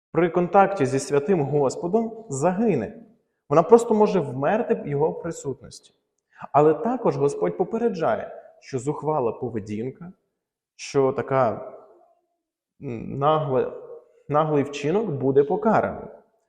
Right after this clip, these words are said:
Люди щойно зголосилися, ми це читали, виконувати все, що говорить Господь.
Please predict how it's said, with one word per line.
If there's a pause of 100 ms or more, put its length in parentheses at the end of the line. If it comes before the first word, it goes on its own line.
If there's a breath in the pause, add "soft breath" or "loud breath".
(240)
Люди
щойно
зголосилися,
ми
це
читали,
виконувати
все,
що
говорить
Господь.